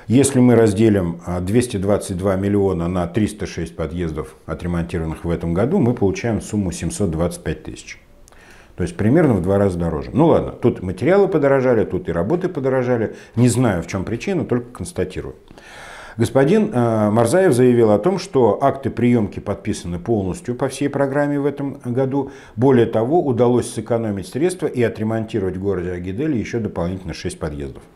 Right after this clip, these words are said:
Браво! Ну, я уже много раз говорил о том, что качество этих ремонтов,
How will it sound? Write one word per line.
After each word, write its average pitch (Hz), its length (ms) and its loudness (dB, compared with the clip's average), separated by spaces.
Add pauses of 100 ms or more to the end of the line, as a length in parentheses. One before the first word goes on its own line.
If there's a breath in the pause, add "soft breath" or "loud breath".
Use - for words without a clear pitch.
(420 loud breath)
Браво! 92 400 2 (1120 loud breath)
Ну, 180 160 6
я 175 180 6
уже 160 140 4
много 165 280 6
раз 131 160 4
говорил 143 420 4
о 131 100 4
том, 139 240 0
что 120 800 0
качество 92 640 -4
этих 101 400 -10
ремонтов, 139 460 -6